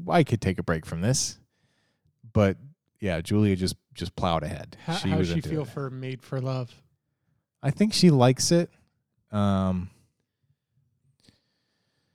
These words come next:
Speaker 1: yeah, she was also kind of the catalyst for, "Let's watch these next three episodes," 'cause we watched the first three on, like, Tuesday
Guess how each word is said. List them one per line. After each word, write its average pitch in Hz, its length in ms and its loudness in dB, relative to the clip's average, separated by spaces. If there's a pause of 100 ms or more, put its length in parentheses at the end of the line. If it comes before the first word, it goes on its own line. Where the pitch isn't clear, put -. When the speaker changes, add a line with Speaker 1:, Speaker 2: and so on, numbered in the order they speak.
(140)
Speaker 1:
yeah, 143 200 8
she 165 300 8
was 156 200 10
also 143 340 8
kind 143 260 4
of 117 80 4
the 117 80 4
catalyst 113 680 4
for, 104 840 2 (1000)
"Let's 113 180 -2
watch 113 300 4
these 104 200 2
next 107 280 -2
three 98 220 0
episodes," - 800 -4 (160)
'cause 104 140 -2
we 104 60 2
watched 104 340 4
the - 60 -6
first - 380 0
three 104 240 0
on, 95 220 -2
like, 90 280 -6 (260)
Tuesday 92 1160 -4